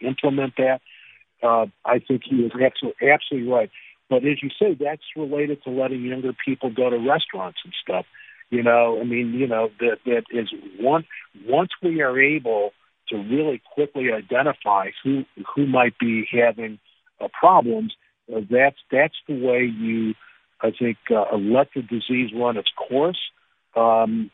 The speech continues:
uh, until there's the vaccine, and, uh, and also to allow the economy to at least get a couple of those jet engines started.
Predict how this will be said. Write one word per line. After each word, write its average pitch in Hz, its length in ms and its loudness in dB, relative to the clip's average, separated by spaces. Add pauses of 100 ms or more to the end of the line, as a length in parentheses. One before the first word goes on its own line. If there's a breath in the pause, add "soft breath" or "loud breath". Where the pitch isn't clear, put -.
uh, 110 160 2
until 127 360 2
there's 147 280 0
the 135 80 -4
vaccine, 135 720 -2 (460)
and, 120 420 2
uh, 117 140 4 (120)
and 120 100 -2
also 127 400 0
to 120 100 -2
allow 117 240 2
the 110 120 -6
economy 117 680 2
to 120 80 0
at 117 80 2
least 131 180 0
get 123 120 0
a 104 60 -8 (120)
couple 139 280 0
of 113 80 -4
those 107 200 -2 (100)
jet 120 160 2
engines 110 460 -4
started. 104 360 0